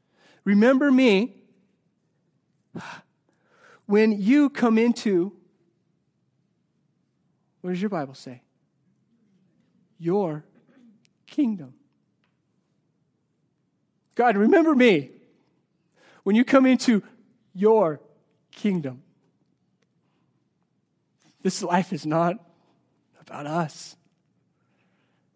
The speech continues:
This is life, this life is about the kingdom of God,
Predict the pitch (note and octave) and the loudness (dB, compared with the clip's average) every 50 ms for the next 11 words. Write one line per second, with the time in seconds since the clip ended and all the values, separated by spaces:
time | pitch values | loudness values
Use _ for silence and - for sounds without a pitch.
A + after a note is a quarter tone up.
0 | _ - E3 D3+ - F#3 E3 F3 E3+ F3 F#3+ F3+ - - - _ _ _ _ - | _ -20 -18 -14 -12 -6 0 2 2 2 2 0 -4 -12 -20 _ _ _ _ -12
1 | F3+ E3+ - - E3+ E3+ F#3 G3 - G#3 F3+ F3 D#3+ E3+ E3 F3 F3 - - - | -12 -12 -6 -2 2 2 2 2 0 -4 -6 -6 -2 0 0 0 -2 -4 -12 -10
2 | - - G3+ G#3 G#3 G3 F3 D3+ C#3+ - - D3+ D3 D#3+ F3 G3+ A3 | -4 -2 -2 0 0 -2 -4 -6 -10 -10 -12 -10 -10 -10 -10 -12 -14